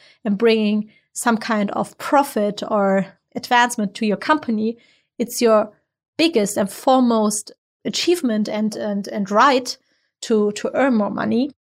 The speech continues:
And it's also very important, right, to, to keep an, on eye level with your male peers. The second thing, but this takes a bit more time, is what could these hirers or companies, be it a V C,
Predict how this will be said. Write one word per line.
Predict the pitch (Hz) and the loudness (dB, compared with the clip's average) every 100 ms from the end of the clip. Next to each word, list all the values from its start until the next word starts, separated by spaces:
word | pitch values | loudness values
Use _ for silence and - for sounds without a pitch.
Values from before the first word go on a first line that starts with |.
| _ _ - | _ _ -2
And | 233 233 | 2 2
it's | 233 | 2
also | 285 294 311 | 2 2 4
very | 254 226 | 4 4
important, | 202 - 254 262 196 180 | 2 2 2 2 -2 -4
right, | 196 254 262 - | -2 -2 -4 -6
to, | - 220 220 220 | 0 2 2 0
to | 240 202 | -2 -2
keep | - 262 254 | -4 -6 -4
an, | 214 - - | -4 -6 -2
on | 214 | -2
eye | - 220 226 | 0 2 2
level | 220 208 214 208 | 2 2 0 0
with | 208 202 | 0 0
your | 208 | 0
male | 202 202 196 | 2 0 -2
peers. | - 277 233 196 262 - _ _ _ _ _ _ _ - | -4 0 2 2 -2 -4 _ _ _ _ _ _ _ -4
The | |
second | - 269 277 302 | -2 0 0 -4
thing, | 294 302 294 | -4 0 2
but | 240 - | 0 0
this | 285 - | -2 -2
takes | - 233 226 | -2 -2 0
a | 226 | -2
bit | 214 226 | -2 -2
more | 214 202 196 | -2 -2 -2
time, | - 214 208 233 262 - _ _ - | -4 -2 0 0 -2 -6 _ _ -4
is | 220 214 | -2 0
what | 240 - | -2 -2
could | - 254 - | -4 -6 -4
these | 226 220 - - _ _ _ | -4 -4 -6 -12 _ _ _
hirers | - - 220 233 220 214 208 - | -10 2 4 4 4 2 0 -2
or | 208 196 196 196 | -2 0 0 -2
companies, | - 247 247 240 208 196 196 | -2 -2 -2 -2 -2 -2 -4
be | - 208 | -4 -4
it | 208 | -2
a | 208 | -2
V | 196 | -2
C, | 190 - 247 233 226 226 | -4 -4 -2 0 0 -2